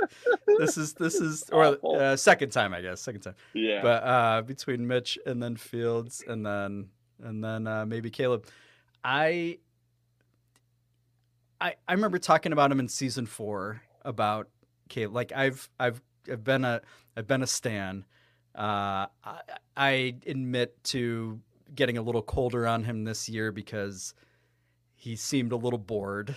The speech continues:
Speaker 2: Like, he probably was. Like, he couldn't come out. He would have been
Speaker 1: Right.
Speaker 2: in the fucking pros this past year if he could have, and he probably would have been a starter. Uh, but, you know, the rules wouldn't allow it. So I think he's gonna be awesome.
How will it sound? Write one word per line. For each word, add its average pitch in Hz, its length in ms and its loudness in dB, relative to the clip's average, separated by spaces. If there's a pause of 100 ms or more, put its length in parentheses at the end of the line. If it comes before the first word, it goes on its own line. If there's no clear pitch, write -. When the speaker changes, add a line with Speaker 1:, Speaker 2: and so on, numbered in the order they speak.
(120)
Speaker 2:
Like, 123 320 2 (280)
he 165 120 -2
probably 214 280 6
was. 143 500 2
Like, 139 120 0
he 151 100 -2
couldn't 160 300 4
come 139 180 2
out. 139 300 4 (640)
He 156 100 0
would 180 160 4
have - 80 2
been 151 160 8
Speaker 1:
Right. 147 100 -2
Speaker 2:
in 156 120 -2
the 131 80 0
fucking 139 340 2
pros 123 420 2 (100)
this - 260 -6 (160)
past 87 320 -6
year 92 160 -10
if 90 80 -14
he 101 100 -12
could 95 260 -12 (360)
have, 90 240 -8
and 131 80 0
he 139 40 2
probably 151 200 8
would 147 100 6
have 139 60 0
been 135 100 2
a - 40 0
starter. 101 380 -2 (640)
Uh, 107 160 -4
but, 98 300 -6 (100)
you 104 140 -10
know, 98 180 -10 (200)
the 117 80 -8
rules 120 420 -2
wouldn't 123 240 -4
allow 117 300 0
it. - 80 -16 (540)
So 123 680 2 (1160)
I 135 160 2
think 139 240 -4
he's 123 140 -6
gonna 117 200 -4
be 107 120 -6
awesome. 117 600 -4